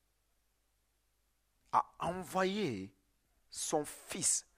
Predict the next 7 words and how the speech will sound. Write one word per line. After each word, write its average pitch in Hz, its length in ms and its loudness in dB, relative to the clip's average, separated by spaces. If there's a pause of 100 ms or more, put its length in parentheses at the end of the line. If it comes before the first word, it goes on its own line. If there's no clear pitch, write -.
(200)
né 190 360 -2
d'une 196 340 -4
femme, 123 520 2 (2500)
né 156 680 2
sous - 260 -4
la 123 120 8
loi, 98 400 2